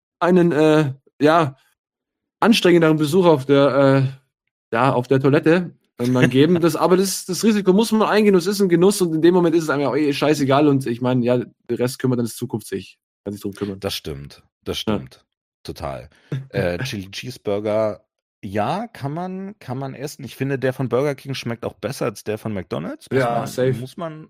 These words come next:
Speaker 2: auf jeden Fall so sagen. Äh, sehr, sehr gute Wahl. Mein Platz drei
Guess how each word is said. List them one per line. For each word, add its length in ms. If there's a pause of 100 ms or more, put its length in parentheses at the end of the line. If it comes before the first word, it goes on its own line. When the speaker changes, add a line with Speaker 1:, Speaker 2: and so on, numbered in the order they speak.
Speaker 2:
auf 160
jeden 140
Fall 180
so 120
sagen. 440 (600)
Äh, 320
sehr, 240
sehr 100
gute 300
Wahl. 320 (420)
Mein 380 (100)
Platz 380
drei 460